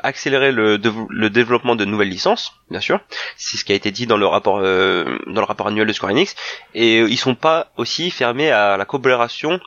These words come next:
avec d'autres compagnies, comme, euh, ils l'avaient fait avec, euh, Koei Tecmo sur Dragon Quest Hero.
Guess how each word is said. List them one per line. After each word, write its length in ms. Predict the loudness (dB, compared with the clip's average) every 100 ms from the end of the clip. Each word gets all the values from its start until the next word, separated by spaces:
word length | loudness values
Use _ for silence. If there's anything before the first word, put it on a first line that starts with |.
| _
avec 300 | 0 0 0
d'autres 160 | -4 -2
compagnies, 400 | 0 0 -2 -4
comme, 260 | -4 0
euh, 240 | 0 0 0
ils 140 | 2
l'avaient 180 | 2 2
fait 140 | 2
avec, 240 | 2 2 0
euh, 100 | 0
Koei 280 | 4 2
Tecmo 440 | 2 -4 0 0 0 -6 -12 -12
sur 300 | -4 0 0
Dragon 280 | 0 -2 -2
Quest 280 | -2 -4 2
Hero. 260 | 4 2